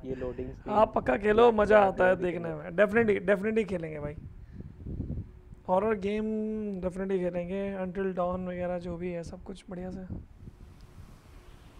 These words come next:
Speaker 2: वो कहाँ गया राघव? नीचे राघव चला गया क्या?
Speaker 1: तो ये वाला देखो, ये ऊपर देखना, हवा में, हवा में देखो, हवा में। ये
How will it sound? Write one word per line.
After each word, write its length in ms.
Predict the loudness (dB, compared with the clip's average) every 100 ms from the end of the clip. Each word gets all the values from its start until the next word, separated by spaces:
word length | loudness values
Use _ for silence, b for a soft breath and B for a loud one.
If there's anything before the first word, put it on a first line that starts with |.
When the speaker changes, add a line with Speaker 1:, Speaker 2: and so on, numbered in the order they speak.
| -20 -20 -20 -10
Speaker 2:
वो 120 | -2
कहाँ 180 | 4 6
गया 120 | 8
राघव? 240 | 8 6 2
नीचे 240 | 0 2
राघव 220 | 2 2
चला 180 | 4 4
गया 140 | 4
क्या? 140 | 0 -4 -8 -20 -18 -16 -18 -16 -16 -16 -20 -20 -16 -14 -14 -16 -18 -18 -20 -20 -20 -18
Speaker 1:
तो 60 | -10
ये 240 | -6 -4
वाला 180 | -2 -4
देखो, 260 | -6 -10 -10
ये 240 | -10 -12 -14
ऊपर 220 | -14 -10 -10
देखना, 340 | -10 -10 -10
हवा 180 | -10 -10
में, 140 | -14 -16 -20 -20 -16
हवा 140 | -12 -10
में 120 | -10
देखो, 220 | -12 -14
हवा 180 | -12 -14
में। 140 | -16 -20 -20 -20 -20 -20 -20 -20 -20 -20 -20 -20 -20 -20 -18 -18 -20 -20 -16 -16 -16 -20 -20 -18
ये 320 | -16 -16 -16